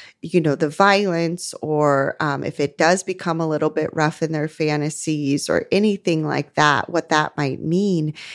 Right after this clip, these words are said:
And oftentimes, you know, this isn't always, so it's good, again, to get curious, but usually when they take a look at it,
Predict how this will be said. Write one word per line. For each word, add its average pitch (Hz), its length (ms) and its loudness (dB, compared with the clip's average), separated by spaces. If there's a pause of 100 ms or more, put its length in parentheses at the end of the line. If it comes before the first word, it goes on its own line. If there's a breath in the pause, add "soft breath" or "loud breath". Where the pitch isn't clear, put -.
(260 loud breath)
And 170 500 2 (580 soft breath)
oftentimes, 190 1040 -2
you 180 60 0
know, 165 100 2
this 175 240 2
isn't 269 340 0 (100)
always, 214 580 2
so 165 140 0
it's 160 160 -4
good, 196 400 0
again, 185 320 -2
to 165 100 -10
get - 300 -2
curious, 247 520 0
but 233 200 0
usually 240 500 2
when 180 180 2
they 175 120 2
take 233 260 -2
a 175 80 4
look 180 320 2
at 147 240 2
it, 151 220 0